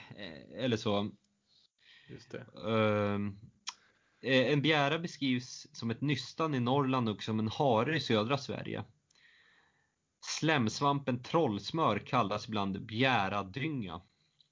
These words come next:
Speaker 2: Ja, ja.
Speaker 1: Och det här är intressant. Att, hade du något att säga,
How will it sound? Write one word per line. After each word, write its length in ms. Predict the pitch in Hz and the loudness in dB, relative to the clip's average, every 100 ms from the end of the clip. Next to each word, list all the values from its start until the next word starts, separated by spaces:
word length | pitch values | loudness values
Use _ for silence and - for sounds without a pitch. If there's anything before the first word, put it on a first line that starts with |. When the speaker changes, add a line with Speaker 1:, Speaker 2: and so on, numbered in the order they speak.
| _ _ _ | _ _ _
Speaker 2:
Ja, 360 | - 117 143 151 | -14 -10 -8 -8
ja. 160 | 135 117 - _ _ _ - - | -8 -10 -14 _ _ _ -20 -12
Speaker 1:
Och 100 | 110 | -4
det 60 | 127 | 0
här 140 | 175 | 2
är 40 | 180 | 2
intressant. 640 | 117 110 101 98 95 - | -2 -4 -6 -6 -6 -8
Att, 280 | 95 95 - 98 | -10 -10 -10 -4
hade 260 | 123 135 131 | 2 2 4
du 60 | |
något 240 | 127 127 127 | 0 -2 -6
att 100 | 127 | -4
säga, 280 | 131 131 | -4 -4